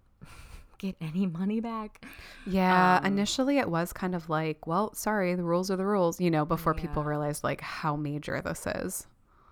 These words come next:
Speaker 1: Yeah. So, anyway, but I mean, it
Speaker 2: Such
Speaker 1: is
Speaker 2: a
Speaker 1: what it
Speaker 2: weird
Speaker 1: is,
Speaker 2: year
Speaker 1: and
Speaker 2: for anything. But,
Speaker 1: Okay, so
Speaker 2: um,
Speaker 1: here's the question. If you were supposed to get married, let's say coronavirus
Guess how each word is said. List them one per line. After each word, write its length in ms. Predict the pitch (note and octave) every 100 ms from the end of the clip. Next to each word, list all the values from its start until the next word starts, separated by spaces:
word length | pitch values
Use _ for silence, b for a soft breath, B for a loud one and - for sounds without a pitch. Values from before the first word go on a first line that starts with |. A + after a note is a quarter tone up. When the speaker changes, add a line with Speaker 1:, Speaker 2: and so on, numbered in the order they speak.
| _ -
Speaker 1:
Yeah. 380 | - - - E3+ F3+ -
So, 440 | - D#3 C3 C3+ - -
anyway, 320 | C3+ - B2
but 120 | G#3+
I 60 | A#3
mean, 100 | A#3
it 40 |
Speaker 2:
Such 80 | A3+
Speaker 1:
is 60 | A3+
Speaker 2:
a 40 |
Speaker 1:
what 80 | -
it 60 | F#3+
Speaker 2:
weird 220 | F3 F3+
Speaker 1:
is, 80 | F3
Speaker 2:
year 180 | E3 D#3+
Speaker 1:
and 80 |
Speaker 2:
for 180 | D#3 D#3 -
anything. 760 | D#3+ D#3 D#3 D3+ C#3 C3 E3 F3 _ _
But, 140 | D#3+ F3+
Speaker 1:
Okay, 280 | G3 F3 D3+
so 200 | D3+ F#3
Speaker 2:
um, 40 |
Speaker 1:
here's 220 | F#3 G3 -
the 120 | F#3
question. 720 | - G3+ - C#3 B2 D3 D#3 _ _ _ _ _ _ _ _ _ _ -
If 160 | E3 -
you 140 | D#3+
were 120 | D#3+
supposed 280 | F#3 G#3 G#3
to 40 | A#3
get 140 | A#3 F3
married, 420 | D3+ C#3 C#3 C#3
let's 220 | E3 F3
say 600 | - F3 E3 D#3 D#3 D#3 D3+ _ _ _ _ _ _ _ _ _ _ _ _ _ _ _ _ _ _ _ _ -
coronavirus 800 | G3 F3 E3 D#3+ D3+ D3+ -